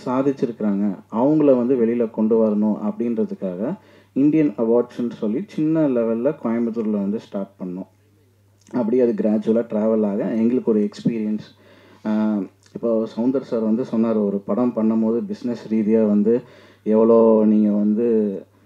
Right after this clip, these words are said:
ஆஹ், அனுபவம் வாங்கணும், advice வாங்கணும் அப்படின்னு சொல்லியிருந்தாரு. அந்த டைம்ல அந்த மாதிரி நாங்க பண்ணல. So, இன்னைக்கு அவரு சொன்னது வந்து எனக்கு அங்க கொண்டு போய் எனக்கு strike ஆச்சு. "இதை நம்ம அன்னைக்கே பண்ணியிருக்கணும்" அப்படின்னு.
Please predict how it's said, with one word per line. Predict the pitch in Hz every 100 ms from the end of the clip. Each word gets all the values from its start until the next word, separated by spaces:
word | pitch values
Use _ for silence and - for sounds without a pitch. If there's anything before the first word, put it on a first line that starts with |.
| _ 95
ஆஹ், | - _ 110 104 101
அனுபவம் | 107 127 139 131 113
வாங்கணும், | 110 123 117 110 117 110 - - _
advice | 95 104 104 131 127 -
வாங்கணும் | 110 110 117 107
அப்படின்னு | 113 113 110
சொல்லியிருந்தாரு. | 104 110 95 92 107 196 - - - _ -
அந்த | 113 143 131
டைம்ல | 135 147 160 147 196 220
அந்த | - 113
மாதிரி | 117 131 123
நாங்க | 107
பண்ணல. | 95 104 98 104 87 _ _ _ _ _
So, | _ - 131
இன்னைக்கு | 120 131 127
அவரு | 120 117
சொன்னது | 131 143 156
வந்து | 131 123
எனக்கு | 147 127 117 113 107
அங்க | 104 110 113
கொண்டு | 107 113 120
போய் | 123
எனக்கு | 117 107 101
strike | - 107 113 110
ஆச்சு. | 98 - - _ _ _ _ _ -
"இதை | 113
நம்ம | 113 110
அன்னைக்கே | 113 117 127
பண்ணியிருக்கணும்" | 117 110 104 101 104 101 92
அப்படின்னு. | 95 92